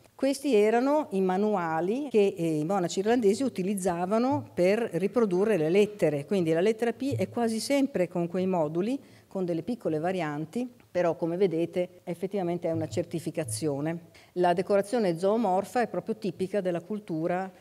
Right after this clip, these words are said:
dei manoscritti irlandesi. Qui vediamo alcuni esempi, ogni volta che c'è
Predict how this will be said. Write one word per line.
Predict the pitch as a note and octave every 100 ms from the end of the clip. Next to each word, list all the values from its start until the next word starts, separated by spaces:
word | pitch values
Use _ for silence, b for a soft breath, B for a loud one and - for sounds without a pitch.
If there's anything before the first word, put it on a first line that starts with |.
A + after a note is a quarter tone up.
| B -
dei | E3+
manoscritti | E3 D#3+ - E3 F3
irlandesi. | D#3+ D#3 D3 C#3 C#3 D3+
Qui | - D#3+
vediamo | D3+ D#3 D3
alcuni | D3 E3+
esempi, | G#3 F#3+ F#3+ G3 A#3 A#3 B B -
ogni | F3+ F3
volta | F3 F#3+ F#3
che | E3+ D#3+
c'è | G3+ F3+ D#3